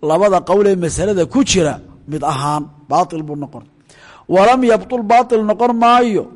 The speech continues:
fil aakhari, qowlka kale haddii aynu markaa, een, aynu qaadan. Waay. Haddii maaligu uu iibiyo canabkii, wixii oo dhan buu gebigiisiba wuu iibiyey.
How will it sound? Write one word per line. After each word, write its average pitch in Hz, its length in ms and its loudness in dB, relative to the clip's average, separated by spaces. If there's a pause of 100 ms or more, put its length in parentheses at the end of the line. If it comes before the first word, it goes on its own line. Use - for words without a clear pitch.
(220)
fil 220 280 -2
aakhari, 165 680 0 (580)
qowlka 160 480 -2
kale 165 260 -4
haddii 147 300 -4
aynu 143 280 -4
markaa, 175 440 0 (680)
een, 127 500 -4 (380)
aynu 110 260 -8
qaadan. 87 380 -14 (2750)
Waay. 151 360 0 (1160)
Haddii 185 320 4
maaligu 254 520 4 (840)
uu 214 220 2
iibiyo 214 560 4 (520)
canabkii, 202 520 -4
wixii - 160 -2
oo 226 60 2
dhan 233 100 0
buu 202 240 -2
gebigiisiba 240 640 0
wuu 208 120 -8
iibiyey. 127 260 -16